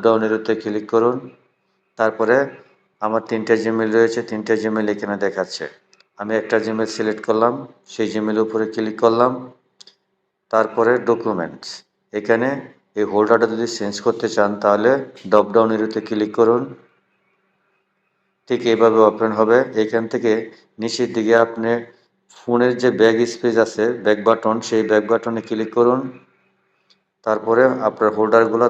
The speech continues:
তখন এইভাবে শো হবে, দেখবে। যে হোল্ডারে আপনি নেবেন, সেই হোল্ডারটা এখান থেকে সিলেক্ট করতে হবে।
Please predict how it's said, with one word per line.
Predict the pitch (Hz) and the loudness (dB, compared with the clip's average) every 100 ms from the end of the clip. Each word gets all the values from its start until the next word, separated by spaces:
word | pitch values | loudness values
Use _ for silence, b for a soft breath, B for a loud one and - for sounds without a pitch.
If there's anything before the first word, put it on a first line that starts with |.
| 117 | 0
তখন | - 131 127 | 0 -2 0
এইভাবে | 110 107 101 - | 0 2 0 -2
শো | 104 98 | -4 -2
হবে, | 95 85 85 104 | -2 -2 0 0
দেখবে। | 95 - - _ _ _ _ _ _ _ _ _ _ | 0 -6 -20 _ _ _ _ _ _ _ _ _ _
যে | 117 110 | 2 2
হোল্ডারে | 107 117 120 120 117 | 4 4 6 4 2
আপনি | - 113 | -2 -4
নেবেন, | 110 113 110 | -2 -2 -2
সেই | 117 107 | -2 2
হোল্ডারটা | 110 113 117 117 | 2 4 2 -2
এখান | 110 110 110 | -2 -6 -4
থেকে | 113 143 147 | 0 2 0
সিলেক্ট | 147 113 - 101 | 0 -2 -2 -4
করতে | - 87 | -4 -6
হবে। | 78 | -6